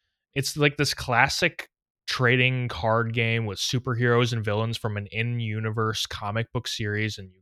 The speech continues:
go around collecting them. And, uh, the alternative when you're playing, you know, as the other character, spoilers,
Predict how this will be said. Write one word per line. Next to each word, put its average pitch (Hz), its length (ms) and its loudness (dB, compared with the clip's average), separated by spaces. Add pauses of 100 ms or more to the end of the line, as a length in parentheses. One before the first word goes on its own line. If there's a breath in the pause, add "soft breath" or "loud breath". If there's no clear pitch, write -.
go 104 100 -4
around 107 380 -4
collecting 104 560 -8
them. 101 280 -4 (680)
And, 98 320 -8
uh, 95 260 -4 (540)
the 110 160 -4
alternative 110 760 0 (120)
when 113 160 0
you're 104 160 0 (120)
playing, 104 400 -2 (400)
you 123 80 -6
know, 95 200 -8 (420)
as 113 220 -2
the 113 80 0
other 107 160 2
character, 101 480 -6
spoilers, 101 760 -6